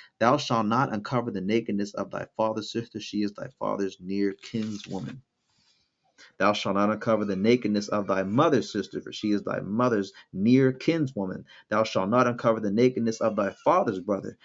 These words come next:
Thou shalt not approach to his wife, she is thine aunt. Thou shalt not uncover the nakedness of thy daughter-in-law, she is thy son's wife.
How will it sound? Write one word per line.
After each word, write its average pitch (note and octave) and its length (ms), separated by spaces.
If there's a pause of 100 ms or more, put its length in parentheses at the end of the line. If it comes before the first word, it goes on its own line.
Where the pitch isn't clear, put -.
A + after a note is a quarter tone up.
(160)
Thou A2+ 140
shalt F#2+ 280
not D3 200
approach C3+ 400
to A#2 120
his G2+ 160
wife, C3 320 (180)
she F#3+ 340
is D3 160
thine A#2+ 260
aunt. G2 320 (220)
Thou G#2 160
shalt A2 280
not B2+ 220
uncover D#3 400
the C3+ 140
nakedness C3 520
of A2+ 140
thy G2+ 160
daughter-in-law, C3 880 (160)
she C3 220
is B2 120
thy G#2 180
son's D#3 420
wife. G2+ 280